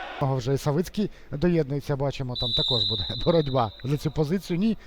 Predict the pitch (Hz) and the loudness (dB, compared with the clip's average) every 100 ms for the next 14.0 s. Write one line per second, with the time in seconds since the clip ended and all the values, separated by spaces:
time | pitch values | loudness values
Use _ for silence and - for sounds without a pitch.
0 | - - - 143 147 180 - 180 - - | -16 -18 -6 -4 -2 -4 -4 -4 -6 -20
1 | - - - - - 139 170 185 185 147 | -20 -20 -20 -20 -4 0 4 6 8 6
2 | - - 101 151 170 185 165 - - - | 4 -6 -4 -4 2 4 4 -2 -4 4
3 | 196 139 185 226 214 294 214 330 320 320 | 4 4 8 10 12 12 12 12 12 12
4 | 262 196 233 226 233 226 175 202 196 185 | 12 12 12 12 10 8 8 8 6 6
5 | 208 202 208 175 - 190 175 202 226 247 | 8 10 12 12 10 4 6 8 8 8
6 | 208 - - - - - - 175 - - | 6 2 -14 -14 -14 -14 -2 -2 -2 -16
7 | - - - - - - - - - - | -20 -20 -20 -20 -20 -20 -20 -20 -20 -20
8 | - - - - - - - - - - | -20 -20 -20 -20 -20 -20 -20 -16 -14 -12
9 | - - - 117 135 156 185 143 - 165 | -12 -12 -8 -4 -2 4 4 4 4 4
10 | 190 214 - 190 165 151 190 165 202 - | 6 4 8 8 8 10 8 10 6 8
11 | 220 208 190 214 180 165 160 165 170 202 | 8 8 8 6 4 4 4 4 6 8
12 | 202 143 - - - - - 135 147 139 | 8 8 0 -10 -14 -16 -4 2 2 4
13 | 147 - 143 135 120 107 - 135 143 151 | 0 0 2 4 2 -2 -4 -4 0 0